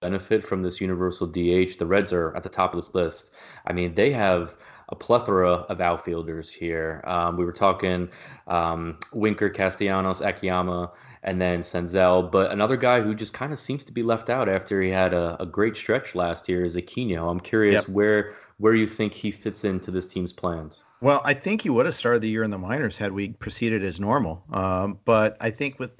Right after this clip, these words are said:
Speaker 2: if they expand rosters, they might find a spot for the, for the Punisher. But keep in mind, take a look what he did in September. He had an over thirty percent strikeout rate, really kinda struggled a little bit, hits, hit five homers in September, but struck out a ton.
Speaker 1: Mm-hmm.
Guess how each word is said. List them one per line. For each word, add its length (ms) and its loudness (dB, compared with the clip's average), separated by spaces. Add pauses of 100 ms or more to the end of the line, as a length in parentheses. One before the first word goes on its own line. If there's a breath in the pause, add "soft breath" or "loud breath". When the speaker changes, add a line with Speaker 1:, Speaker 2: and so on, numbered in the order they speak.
Speaker 2:
if 220 2
they 140 2
expand 420 -2
rosters, 400 -4
they 80 -4
might 220 -2
find 240 -4
a 20 -8
spot 340 -2
for 60 -12
the, 120 -12 (320 loud breath)
for 140 0
the 100 0
Punisher. 600 0 (320 soft breath)
But 420 2 (300)
keep 240 -8
in 80 -4
mind, 440 0
take 180 -8
a 40 -6
look 240 -2
what 140 0
he 100 -2
did 160 0
in 60 -4
September. 480 -6
He 80 0
had 100 2
an 100 2
over 200 0
thirty 260 -4
percent 400 -4
strikeout 540 0
rate, 320 -2 (640 soft breath)
really 360 6
kinda 340 -4
struggled 480 0
a 40 -4
little 160 -4
bit, 160 -2
hits, 340 -8
hit 240 -8 (120)
five 220 0
homers 440 -8
in 40 -10
September, 460 -8
but 220 -8
struck 260 -8
out 160 -2
a 80 -6
ton. 540 -10 (280 loud breath)
Speaker 1:
Mm-hmm. 80 -12